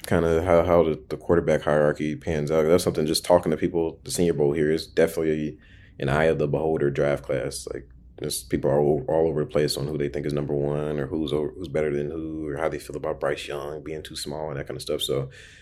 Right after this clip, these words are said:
I don't think this is really gonna be set until after the, after the combine. Um, it'll, it'll probably start to crystallize, but it definitely, this isn't like the typical year where it's like, "Oh yeah, this guy's number one, number two, number three." Like, it's very, it's, it varies for team, from team to team.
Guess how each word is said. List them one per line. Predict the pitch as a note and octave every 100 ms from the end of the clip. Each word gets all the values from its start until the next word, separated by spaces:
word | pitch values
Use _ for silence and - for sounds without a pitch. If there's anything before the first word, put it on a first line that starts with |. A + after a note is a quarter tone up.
| - -
I |
don't | E2 E2
think | D#2
this | D2
is |
really | C#2 C#2+
gonna | C#2
be | C2+ C2+ -
set | - - D#2+ B1+
until | C2+ - C#2
after | C2+ C2+ C#2+ C#2
the, | C#2
after | C#2 C#2
the |
combine. | - C2+ C#2 C2+ C2+ C2 C2+ -
Um, | C#2+ B1+ B1+
it'll, | C2 C2
it'll | C#2+
probably | C2+ C#2 C2+
start | B1+
to | -
crystallize, | - C#2+ C2+ C2 C2
but | -
it | C#2+
definitely, | E2+ C#2+ D2 - - - -
this | F#2+
isn't | A2 F#2+
like | F2
the | F2
typical | - C#2+ D2+
year | D2+ D#2+ C#2
where | C#2
it's | C2
like, | B1+
"Oh | D2+
yeah, | B1+
this | -
guy's | - B1+
number | D#2+ D2 D#2
one, | D#2 D2+
number | D2
two, | C#2 E2+
number | D2+ C#2+
three." | D#2+ D#2+
Like, | C#2
it's | D2
very, | C#2+ D#2+ D2 C#2+ C2+
it's, | C#2+ -
it | C#2+ G#1 C#2
varies | D#2 D2+ C#2+
for | -
team, | C#2 C#2 C2+ C2+
from | D2
team | C#2+ D2+
to | C2
team. | D2 C#2